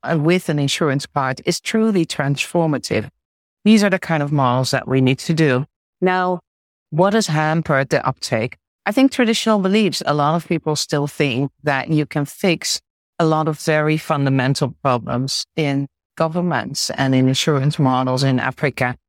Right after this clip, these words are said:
that nowadays you can really change through transformative models.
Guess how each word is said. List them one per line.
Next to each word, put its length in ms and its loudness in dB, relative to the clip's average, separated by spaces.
that 180 0
nowadays 720 2
you 80 -2
can 280 -2
really 320 4
change 540 0
through 320 0
transformative 880 -2
models. 500 -2